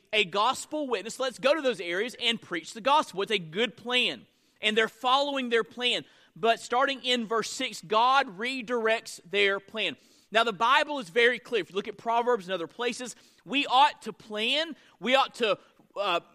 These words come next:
make plans. We ought to be wise in that. Plan for the future. Plan our direction in life. But we are always to hold our plans with an open hand. In other words,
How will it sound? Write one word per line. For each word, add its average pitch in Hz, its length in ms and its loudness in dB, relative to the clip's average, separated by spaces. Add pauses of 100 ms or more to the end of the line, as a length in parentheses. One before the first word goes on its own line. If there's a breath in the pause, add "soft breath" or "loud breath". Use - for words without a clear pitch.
(140)
make 208 460 0
plans. 277 400 -4
We 233 60 0
ought 220 40 4
to 202 80 -6
be 196 100 -4
wise 208 600 2
in 254 180 -6
that. 247 320 0 (220 soft breath)
Plan 233 420 0
for 262 120 -10
the 262 120 -6
future. 254 480 -8
Plan 226 340 -2
our 254 180 2
direction 240 640 -4
in 226 220 -6
life. 214 420 0 (320 soft breath)
But 220 140 0
we 233 200 -4
are 226 360 2
always 240 800 2 (180 soft breath)
to 226 100 -2
hold 294 480 2
our 240 200 6
plans 247 500 -6
with 202 180 -2
an 208 140 -6
open 240 320 0
hand. 190 380 -4
In 214 100 -4
other 302 160 2
words, 214 380 0